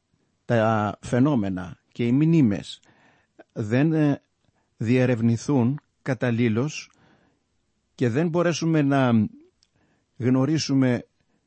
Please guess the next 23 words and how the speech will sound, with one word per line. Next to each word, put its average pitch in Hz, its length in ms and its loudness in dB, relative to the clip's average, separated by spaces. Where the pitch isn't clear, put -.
πώς 175 220 -4
θα 170 120 -6
αντιμετωπίσουμε 139 1000 -2
αυτή 123 360 -2
την 139 200 0
θλίψη 139 420 0
την 123 160 0
οποία 127 300 -2
βιώνουμε 113 680 -2
και 139 120 0
σε 135 160 0
τι 208 140 -4
ακριβώς 170 640 -2
συνίσταται 139 960 0
η 127 120 0
θλίψη 127 600 -4
και 139 100 -4
από 120 160 -4
πού 180 140 -6
προέρχεται, 113 800 -2
διότι 120 800 0
πρέπει 160 240 -6
να 160 280 -2